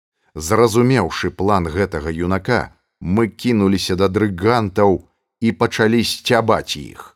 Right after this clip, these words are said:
У наступны момант ахоплены панікаю статак памчаў да волатавай прорвы. На некаторых конях яшчэ сядзелі постаці фальшывых паляўнічых. Дзікі пошчак капытоў раздзёр ноч.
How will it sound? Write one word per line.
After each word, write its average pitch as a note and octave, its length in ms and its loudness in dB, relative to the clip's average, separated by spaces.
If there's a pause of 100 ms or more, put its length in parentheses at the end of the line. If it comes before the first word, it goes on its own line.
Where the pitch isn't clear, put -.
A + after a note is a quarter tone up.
(600)
У A2 120 2
наступны G#2+ 680 0
момант G2 500 0 (460)
ахоплены G#2+ 760 2
панікаю G#2 560 0
статак A#2 560 -2
памчаў G2+ 640 2
да G2 200 2
волатавай F#2+ 640 2
прорвы. C2+ 480 -6 (640)
На F#2+ 240 0
некаторых A2 640 2
конях A2+ 480 2 (400)
яшчэ G2+ 540 0
сядзелі G#2+ 640 2
постаці G#2 760 0 (140)
фальшывых F#2 680 -2
паляўнічых. E2 880 -4 (540)
Дзікі G2 640 0 (120)
пошчак G2+ 680 0
капытоў G2 680 2
раздзёр F2+ 640 2
ноч. - 500 -6